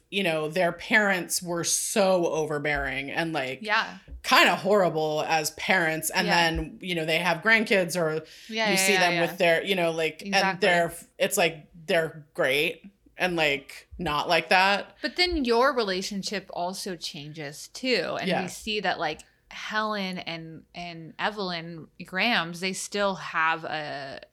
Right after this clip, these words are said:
Speaker 2: a
Speaker 1: Really,
Speaker 2: distance
Speaker 1: yeah,
Speaker 2: between them.
Speaker 1: chilly relationship. And, like, Helen's just kinda like, "I don't know why Jen called me out here. Like, I don't know why we've waited so long to talk." And, like, Grams is like, "Well, we can't change the past. So, like,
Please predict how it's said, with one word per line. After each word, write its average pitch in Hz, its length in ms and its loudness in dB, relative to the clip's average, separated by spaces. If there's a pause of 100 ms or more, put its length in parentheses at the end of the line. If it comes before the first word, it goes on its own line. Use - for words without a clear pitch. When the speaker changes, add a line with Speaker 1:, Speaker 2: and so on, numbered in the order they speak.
(240)
Speaker 2:
a 151 200 -8
Speaker 1:
Really, 185 180 0
Speaker 2:
distance 165 500 -4
Speaker 1:
yeah, 156 220 0
Speaker 2:
between 156 300 -8
them. 143 140 -8
Speaker 1:
chilly 180 340 0
relationship. 143 720 -4 (480)
And, 285 280 6
like, - 360 0 (460)
Helen's 403 340 4
just 311 120 -2
kinda 262 160 2
like, 214 200 0
"I 277 60 -2
don't 427 140 -2
know 403 100 2
why 403 140 2
Jen 269 220 0
called 262 220 0
me 220 120 2
out 170 200 2
here. 151 200 -6
Like, 165 300 0
I 185 100 6
don't 240 140 0
know 226 120 0
why 196 240 4
we've 180 340 -6
waited 160 480 0
so 175 120 -4
long 151 220 -6
to 139 80 -10
talk." 139 600 -2 (560)
And, 240 220 4
like, 240 520 2
Grams 240 400 2
is 254 160 -2
like, 208 320 4
"Well, 214 340 8
we 226 120 -2
can't 285 200 4
change 302 220 4
the 277 60 -4
past. 208 540 6
So, 226 160 4
like, 196 420 4